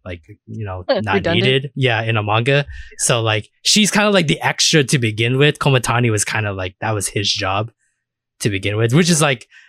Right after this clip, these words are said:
Speaker 1: that's, like, I don't understand, like, why we couldn't introduce Narasu earlier. Like, I know he was introduced later in the manga and stuff like that, but it's kinda like, do we really care for, like, continuity and, like, when they meet each other?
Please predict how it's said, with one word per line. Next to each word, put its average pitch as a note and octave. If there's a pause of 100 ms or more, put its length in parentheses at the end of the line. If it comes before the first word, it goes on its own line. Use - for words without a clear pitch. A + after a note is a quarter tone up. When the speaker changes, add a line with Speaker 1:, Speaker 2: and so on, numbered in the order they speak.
(280)
Speaker 1:
that's, C#3
like, C3
I B2+
don't C3
understand, B2+
like, A2
why A2
we A2
couldn't A2+
introduce G#2 (120)
Narasu G#2
earlier. B2+ (520)
Like, G2+
I A2+
know B2
he C3+
was B2
introduced A#2
later A#2
in A#2
the A#2+
manga A#2 (360)
and A2
stuff A#2+
like A2+
that, A2+
but G#2+
it's G2+
kinda C3
like, A2 (360)
do B2+
we D#3+
really E3+
care D#3+
for, C#3+
like, B2
continuity C3
and, G#2
like, G2
when G#2
they A2+
meet G#2
each C3
other? C#3+